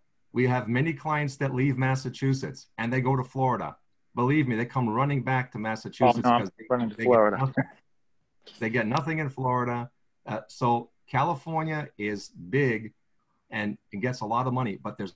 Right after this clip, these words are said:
Speaker 1: a lot of people that use the system. And Texas
Speaker 2: Yeah.
Speaker 1: is large. But California, as far as benefits go, California and Massachusetts are the leaders in the country as far as giving you a cash payment for, as far as Social Security.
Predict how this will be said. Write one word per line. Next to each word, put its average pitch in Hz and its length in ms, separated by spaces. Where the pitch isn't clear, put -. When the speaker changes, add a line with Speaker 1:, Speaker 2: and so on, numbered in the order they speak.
Speaker 1:
a 92 40
lot 104 380
of - 100
people 117 280
that 98 120
use 95 220
the 90 80
system. - 440
And 95 200
Texas 90 480
Speaker 2:
Yeah. 95 60
Speaker 1:
is 85 120
large. - 500
But - 140
California, 165 600
as 127 100
far 156 240
as 123 100
benefits 135 600
go, 147 240
California 131 560
and 117 80
Massachusetts 107 800
are 107 100
the 98 80
leaders 98 460
in - 120
the 92 60
country 92 320
as 87 120
far 92 240
as - 140
giving 110 320
you 104 140
a 92 40
cash 123 420
payment 127 420
for, 101 80
as - 140
far 98 140
as 95 100
Social - 280
Security. 135 560